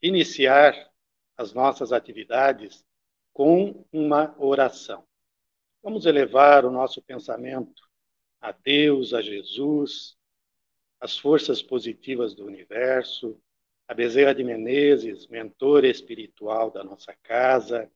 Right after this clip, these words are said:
a toda a espiritualidade amiga, e pedir que o amparo recaia sobre cada um de nós. Que cada um que esteja assistindo esta palestra, essa live, seja bafejado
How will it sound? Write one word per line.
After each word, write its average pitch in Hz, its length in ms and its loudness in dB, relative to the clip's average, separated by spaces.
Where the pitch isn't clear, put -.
a 120 80 -8
toda 170 460 2
a 139 60 2
espiritualidade 110 960 -10
amiga, 131 680 -8
e 160 80 -14
pedir 165 640 0
que - 140 -8
o 180 100 2
amparo 147 560 6
recaia 135 640 2
sobre 123 520 -10
cada 165 500 6
um 156 180 2
de 139 180 -4
nós. - 580 -12
Que 117 100 -20
cada 139 320 4
um 147 220 2
que 147 100 -4
esteja 123 840 -4
assistindo 131 1040 -6
esta 139 460 0
palestra, 120 640 -4
essa 107 220 -10
live, 131 600 -4
seja 165 400 6
bafejado 139 1040 4